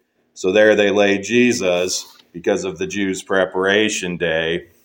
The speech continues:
for the tomb was nearby. The grass withers and the flower falls,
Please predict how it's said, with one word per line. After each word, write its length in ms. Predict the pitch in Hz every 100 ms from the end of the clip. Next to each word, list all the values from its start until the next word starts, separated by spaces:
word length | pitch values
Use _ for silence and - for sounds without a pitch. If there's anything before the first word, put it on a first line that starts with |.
| _ - _
for 140 | 87
the 120 | -
tomb 520 | - 123 110 95 87
was 240 | 85 85 87
nearby. 800 | 85 76 76 87 85 76 69 76 _ _ _ _ _ _ _ _ _ _ _ _ -
The 100 | 87
grass 360 | 120 123 117
withers 520 | 131 156 170 170 165 135
and 120 | 123
the 60 |
flower 460 | 110 123 120 113 101
falls, 840 | - 123 120 120 120 120 117 -